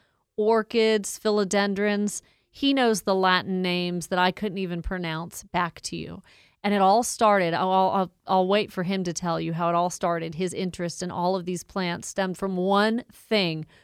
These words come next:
one single solitary moment in his life that he probably never knew two years ago would spur this love and this enthusiasm and this interest for houseplants and the ways he shares them with others and is getting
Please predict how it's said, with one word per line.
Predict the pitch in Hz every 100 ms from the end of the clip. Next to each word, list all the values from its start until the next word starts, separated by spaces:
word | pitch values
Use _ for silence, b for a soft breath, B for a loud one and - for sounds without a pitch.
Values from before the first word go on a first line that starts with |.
| b
one | - 196 208 233
single | - 233 226 208 208
solitary | - 190 185 - 185 180
moment | 180 175 180 170
in | 180
his | 180 175
life | 180 165 160 156 _ _ _ _ -
that | 202 196
he | 190
probably | 190 196 175 170 180
never | 175 185 190 208 214 214
knew | 202 196 190 170 160 165 _ _ -
two | 226
years | 214 202 190 180
ago | 180 180 160 156 b b b
would | - 196
spur | - 208 196
this | 185 180 -
love | 190 190 190 185
and | 185
this | 175 185
enthusiasm | 180 202 196 185 170 170 175
and | 175
this | 175 -
interest | 196 180 190 -
for | 185
houseplants | 160 185 180 - 180 180 -
and | 185
the |
ways | 180 180 180
he | 202 190 B B
shares | - - 220 220 208
them | 190 208
with | 196 -
others | 196 190 196 196 185
and | 185
is | 180 156
getting | 196 190 180